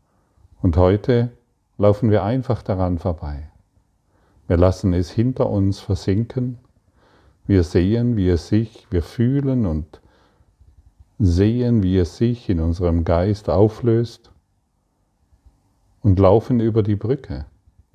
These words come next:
über die kleine Brücke zur Liebe hin. Und dann erwacht in uns eine Erinnerung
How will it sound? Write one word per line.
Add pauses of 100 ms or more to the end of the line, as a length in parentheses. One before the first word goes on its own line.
(1040)
über
die
kleine
Brücke (720)
zur
Liebe
hin. (1500)
Und
dann
erwacht
in
uns
eine
Erinnerung